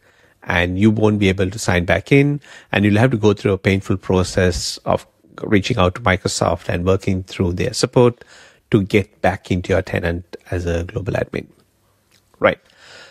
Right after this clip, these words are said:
So let's see where you can apply this and what the user experience will be as you set it up. Right. Now, a typical use case is you have, uh, guest users come into your tenant. So you invite an external user,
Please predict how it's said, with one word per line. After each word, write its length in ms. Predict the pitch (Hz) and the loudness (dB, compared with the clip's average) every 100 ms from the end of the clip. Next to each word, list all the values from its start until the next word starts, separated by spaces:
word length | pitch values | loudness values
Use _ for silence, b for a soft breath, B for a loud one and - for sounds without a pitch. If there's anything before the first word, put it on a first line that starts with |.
| B | B
So 140 | - | 0
let's 300 | 147 226 - | 2 0 -4
see 400 | - 113 107 104 | 0 4 4 2
where 320 | 98 95 95 98 | 2 4 4 0
you 160 | 101 | -4
can 240 | - 101 92 | -4 -2 -2
apply 320 | - 104 104 | 0 0 2
this 320 | 113 170 - | 2 0 0
and 160 | 95 92 | -2 0
what 220 | 101 - | 0 0
the 80 | 101 | 0
user 280 | 107 - | 2 2
experience 600 | 95 - - 98 98 101 - | -2 -2 -2 0 -2 -4 -4
will 120 | 90 | -4
be 400 | - 90 98 - - | -2 -2 -2 -4 -8
as 200 | 92 - | -8 -6
you 60 | |
set 200 | 107 - | -4 -4
it 120 | 98 - | -2 -4
up. 200 | - _ _ _ _ _ _ _ _ _ - - | -6 _ _ _ _ _ _ _ _ _ -20 -16
Right. 180 | - - B B B - | -16 -16 B B B -2
Now, 200 | 110 110 | 0 0
a 80 | 120 | -2
typical 540 | 156 - 185 180 165 | -2 -4 -2 2 2
use 260 | 123 113 117 | 0 -4 -4
case 440 | - 117 113 110 - | 2 4 4 2 -2
is 540 | 101 98 98 95 - - b b - | 0 4 4 2 -4 -18 b b -4
you 400 | 104 107 107 104 | 4 6 6 2
have, 400 | - - 160 156 _ - | -2 -2 -2 -2 _ -6
uh, 200 | 98 92 | -2 -2
guest 340 | 90 127 - | 0 -2 0
users 400 | 104 101 - 98 | -2 -2 -2 -4
come 220 | - 101 95 | -4 -4 -4
into 200 | 95 107 | -2 -2
your 80 | |
tenant. 360 | - 104 135 180 | -2 0 0 0
So 80 | 107 | 0
you 140 | 92 | 2
invite 380 | 92 98 98 98 | 0 2 0 2
an 120 | 104 | -2
external 420 | 92 - 98 87 | -4 -4 0 0
user, 540 | 90 131 139 143 135 | 2 2 4 4 4